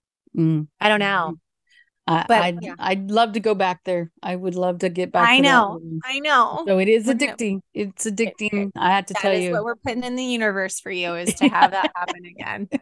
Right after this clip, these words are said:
Speaker 1: So we're gonna keep moving on. We're gonna go to rigor. What's a rigor?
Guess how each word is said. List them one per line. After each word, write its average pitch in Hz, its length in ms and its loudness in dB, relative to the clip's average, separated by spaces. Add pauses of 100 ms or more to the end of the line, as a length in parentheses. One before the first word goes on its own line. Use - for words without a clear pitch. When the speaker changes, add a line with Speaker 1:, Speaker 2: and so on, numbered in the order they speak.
(760)
Speaker 1:
So 269 420 6
we're 269 160 -4
gonna 269 160 -2
keep 302 180 -4
moving 285 240 -4
on. 294 160 -2
We're 262 80 -8
gonna 254 120 -4
go 254 120 2
to 254 100 0
rigor. 226 640 -2
What's 262 240 -10
a 277 80 2
rigor? 190 680 -2